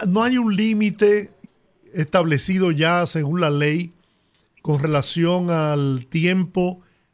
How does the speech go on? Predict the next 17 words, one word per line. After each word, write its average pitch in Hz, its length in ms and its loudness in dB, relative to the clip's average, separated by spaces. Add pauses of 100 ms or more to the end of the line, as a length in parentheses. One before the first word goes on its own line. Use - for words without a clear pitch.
en 160 200 0
que 165 140 0
le 151 180 2
es 165 80 0
permitido 160 640 -2
al 139 180 0
presidente, 160 680 -2 (380)
eh, 190 140 -6 (240)
olvídese 208 540 2
de 185 120 2
Luis 190 160 2
Abinader, 160 380 0
el 147 80 -4
presidente 185 520 0
de 196 60 2
la 180 120 2
República 180 600 -2